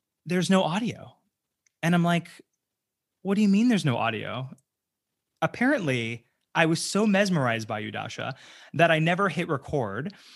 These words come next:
And I cried for a second. I'm not gonna lie. It was definitely not super fun moment for me. But look at us now. Here we are.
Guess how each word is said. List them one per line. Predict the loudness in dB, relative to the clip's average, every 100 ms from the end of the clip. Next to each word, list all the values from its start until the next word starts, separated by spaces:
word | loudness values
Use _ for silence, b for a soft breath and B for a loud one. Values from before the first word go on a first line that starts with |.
| B -4
And | 0
I | 2 0
cried | -4 0 0 2
for | -2
a |
second. | 2 0 2 0
I'm | 0
not | 0
gonna | 0 0
lie. | -2 -4
It | -4
was | -4 -2
definitely | -2 -2 -2 -2 -4 _ _ _
not | -6 0 2 0 -2
super | -4 0 0
fun | 2 2 2
moment | 0 -2 -2
for | -2
me. | 0 -2 -4 _ _ _ _ _ _ -2
But | 0
look | 2 2
at | 2
us | 0 2
now. | 2 4 4
Here | 2 0
we | 2
are. | 2 4 2 -2